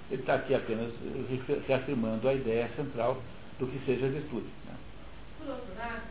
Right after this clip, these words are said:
Speaker 2: é possível temer esses temores mais ou menos, que é, inclusive, temer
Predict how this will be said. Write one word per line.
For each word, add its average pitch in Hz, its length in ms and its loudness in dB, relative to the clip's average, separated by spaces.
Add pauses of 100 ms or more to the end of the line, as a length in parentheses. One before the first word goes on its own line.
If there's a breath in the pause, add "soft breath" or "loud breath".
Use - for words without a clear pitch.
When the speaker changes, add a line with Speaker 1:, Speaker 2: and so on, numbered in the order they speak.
(160)
Speaker 2:
é 220 40 -6
possível 302 460 -8
temer 262 260 -4
esses 247 220 -10
temores 226 420 -8
mais 262 240 -6
ou 233 80 -8
menos, 214 320 -6 (260)
que 202 60 -8
é, 175 100 -8 (200)
inclusive, 226 640 -8 (360)
temer 302 280 -6